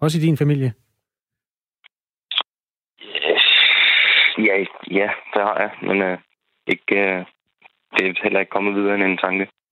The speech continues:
Speaker 1: Okay. Øhm, jer, der ræser, er jo på kant med loven. Det ligger lidt i konceptet. Har I,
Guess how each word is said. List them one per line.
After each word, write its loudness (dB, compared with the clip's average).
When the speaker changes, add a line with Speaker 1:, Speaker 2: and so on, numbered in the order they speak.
Speaker 1:
Okay. -2
Øhm, 2
jer, 2
der 0
ræser, -2
er 4
jo 4
på -2
kant 0
med 2
loven. 2
Det -2
ligger 2
lidt 2
i -4
konceptet. 0
Har 0
I, 2